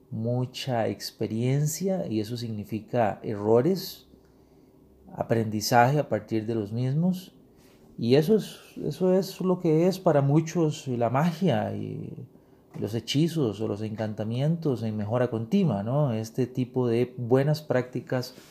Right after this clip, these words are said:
que deberían suceder. Pero también existen grandes, grandes problemas, y justamente durante estos últimos días de octubre y principio del mes de noviembre, que da paso al mes de la calidad internacional y el mejoramiento continuo,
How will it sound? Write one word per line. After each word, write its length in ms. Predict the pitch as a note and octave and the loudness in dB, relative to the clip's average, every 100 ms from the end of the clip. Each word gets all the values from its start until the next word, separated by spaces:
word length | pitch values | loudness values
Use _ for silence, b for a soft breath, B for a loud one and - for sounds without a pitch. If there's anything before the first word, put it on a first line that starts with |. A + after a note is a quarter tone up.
| B B B | B B B
que 120 | - A2+ | -2 0
deberían 560 | A2 G#2+ A#2 B2 A#2+ | 2 0 0 0 -2
suceder. 460 | A#2+ G#2 G#2+ G#2 - - B B B | -4 -6 -4 -6 -8 -16 B B B
Pero 140 | D3 D3 | 4 6
también 260 | C3+ D#3 | 4 4
existen 560 | G3 - G3 G3 G3+ F#3+ | 4 2 0 2 2 4
grandes, 480 | D#3 E3+ F3 F3+ D3+ | 4 4 4 4 4
grandes 380 | D3 D3+ E3 | 4 4 2
problemas, 640 | - A#2 A2 C#3 C#3 G2+ A2 | 0 4 6 6 4 0 -2
y 80 | G#2 | -4
justamente 640 | C#3+ D3 E3 D#3+ D#3 D#3+ | -2 0 2 2 2 2
durante 580 | D3+ C3 A#2 - G#2 A2 | 2 2 0 -2 0 0
estos 300 | C3 D#3 C#3+ | -2 -4 0
últimos 520 | D3+ C#3+ D3 C#3+ A#2+ | 0 0 0 0 -2
días 540 | C3 C#3 C#3+ D3 - B B B B | 0 2 2 0 -6 B B B B
de 100 | A2 | 0
octubre 640 | G#2+ - C#3 C3+ C#3 C#3+ C#3 | 0 0 2 4 4 2 2
y 160 | A#2+ | 0
principio 640 | A2+ G#2 G#2 A#2+ - C#3 | -4 -6 -6 -6 -2 0
del 100 | C3+ | 0
mes 200 | B2+ C3 | 0 -2
de 80 | C3+ | 0
noviembre, 540 | C3+ C#3 C#3+ C#3 A#2+ G2+ | 0 0 2 2 0 0
que 140 | G#2 | -2
da 300 | G2+ G#2+ - | 0 0 2
paso 340 | A#2+ B2 C#3 | 2 2 0
al 160 | A#2+ G2+ | 0 0
mes 220 | G#2+ A#2 | -2 -2
de 80 | B2+ | -2
la 120 | B2+ | -2
calidad 520 | - C3 B2+ C3 C3 | -2 0 4 6 6
internacional 960 | B2+ A#2+ B2 B2 C3 C#3 C#3 G#2+ G#2 - | 4 0 -2 0 -2 0 0 0 -2 -6
y 140 | G#2+ G2+ | -10 -8
el 80 | F#2+ | -8
mejoramiento 560 | F#2+ G2+ G2 G#2+ G#2 | -8 -6 -6 -6 -6
continuo, 460 | C3 C3+ C3 A2 | -4 -2 -2 -2